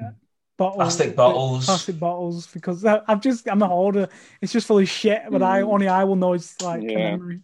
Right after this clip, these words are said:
Speaker 1: <laughs> And I probably forget.
Speaker 3: It's, it's what is, it's turned out to be one, one of your memory boxes.
Speaker 1: Yeah, I've got about three.
Speaker 3: It's just coming so, yeah.
Speaker 1: <laughs> It's
Speaker 3: Exactly.
Speaker 1: gonna be
Speaker 3: Mine's somewhere, I can't find it.
Speaker 1: It's somewhere, it's gonna be a room. You've not got one, Connor, don't lie.
Speaker 3: No, it's down there, 'cause
Speaker 1: Oh,
Speaker 3: it's got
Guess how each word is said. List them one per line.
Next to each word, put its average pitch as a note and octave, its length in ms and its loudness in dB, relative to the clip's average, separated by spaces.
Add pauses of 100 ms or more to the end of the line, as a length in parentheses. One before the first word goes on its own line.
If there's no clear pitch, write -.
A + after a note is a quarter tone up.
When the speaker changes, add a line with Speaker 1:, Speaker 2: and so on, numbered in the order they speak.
Speaker 1:
<laughs> C#4 120 -6 (280)
And G3 100 0
I F#3+ 60 0
probably F#3+ 260 -2
forget. E3+ 300 -4
Speaker 3:
It's, C#3+ 200 -2
it's D#3+ 220 2
what D#3 300 2
is, C3 180 -2
it's A#2+ 140 -6
turned D3+ 200 2
out C#3+ 140 0
to - 80 -20
be C3+ 60 0
one, B2+ 260 -4
one C3+ 320 0
of B2 60 -2
your A#2+ 100 0
memory A2 220 -4
boxes. G2+ 420 -6 (340)
Speaker 1:
Yeah, F#3 540 0
I've F3+ 80 -2
got G#3 120 -2
about F3 220 -2
three. F#3+ 260 -2
Speaker 3:
It's G3 100 -2
just A2+ 120 -6
coming A#2 220 -2
so, A#2 300 -2
yeah. A2+ 320 2 (220)
Speaker 1:
<laughs> - 220 -20
It's - 80 -12 (140)
Speaker 3:
Exactly. - 100 -2
Speaker 1:
gonna A#2+ 140 4
be B2+ 80 0
Speaker 3:
Mine's C#3 260 2
somewhere, A2 260 -2
I - 20 -2
can't A2+ 240 -2
find G#2+ 240 0
it. - 120 -4 (360)
Speaker 1:
It's F3 100 -14
somewhere, F3+ 240 -2
it's F3 80 -10
gonna F#3 140 -6
be E3 80 -4
a D#3+ 60 -6
room. D#3+ 260 -6
You've F3 100 -8
not F3+ 140 -2
got D3+ 120 -8
one, D3 120 -12
Connor, D3+ 160 -8
don't D#3 160 -6
lie. C3+ 180 -14 (460)
Speaker 3:
No, D#3 220 4
it's C3+ 140 0
down C#3+ 280 2
there, B2 100 2
'cause G#3+ 100 4
Speaker 1:
Oh, F#3+ 60 4
Speaker 3:
it's F3 80 0
got D3 60 0